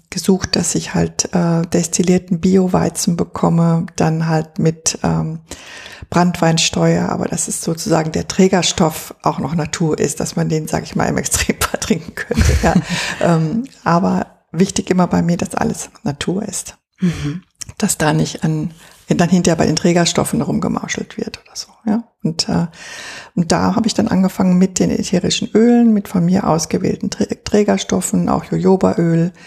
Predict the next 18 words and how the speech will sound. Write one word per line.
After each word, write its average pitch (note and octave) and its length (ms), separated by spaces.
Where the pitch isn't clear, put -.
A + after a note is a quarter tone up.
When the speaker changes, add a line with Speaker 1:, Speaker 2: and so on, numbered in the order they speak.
Speaker 1:
weil D3+ 180
in E3 340
orientalischen F3+ 800
Ländern E3+ 400
oder G3 240
islamischen E3+ 580
Ländern E3+ 380
wird - 180
ja - 100
auch - 80
viel F3 220
mit E3 200
Parfümöl A3 800
gearbeitet, G#3+ 920
Speaker 2:
Mhm. F#3+ 60
Speaker 1:
aus F#3 140
Glaubensgründen. F3+ 1040
Und E3 360